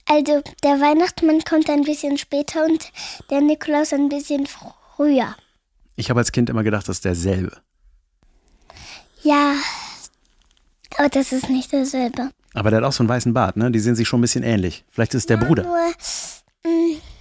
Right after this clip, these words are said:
Speaker 1: man kann die unterscheiden an den Mützen. Der Weihnachtsmann hat so eine Bommelmütze und der Nikolaus so eine Kirchenmütze.
Speaker 2: Ja, so eine, <laughs> eine Kirchenmütze, ja, stimmt. Das stimmt. Ja, guten Tag, ihr Lieben. Ähm,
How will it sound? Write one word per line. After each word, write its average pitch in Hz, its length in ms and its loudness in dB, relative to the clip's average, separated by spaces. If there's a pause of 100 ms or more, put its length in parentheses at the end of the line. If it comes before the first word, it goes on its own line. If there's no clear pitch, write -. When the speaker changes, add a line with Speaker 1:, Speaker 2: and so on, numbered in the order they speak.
(1000)
Speaker 1:
man 320 120 0
kann 330 160 -2
die 330 80 0
unterscheiden 330 760 0
an 330 140 2
den 320 200 4
Mützen. 330 500 0
Der 269 120 -2
Weihnachtsmann 330 600 -2
hat 320 120 -2
so 320 140 0
eine 302 120 2
Bommelmütze 330 680 -2
und 339 160 0
der 330 120 2
Nikolaus 339 640 -2
so 320 80 0
eine 311 140 4
Kirchenmütze. 311 760 -2 (580)
Speaker 2:
Ja, 131 220 4
so 117 100 0
eine, 113 120 -2 (440)
<laughs> - 200 2 (640)
eine 156 80 0
Kirchenmütze, 110 640 0
ja, 110 80 0
stimmt. 104 340 -6 (600)
Das 135 140 2
stimmt. 156 240 4
Ja, 170 220 6
guten 180 280 -2
Tag, 196 220 2
ihr 147 120 4
Lieben. 117 520 4
Ähm, 131 480 4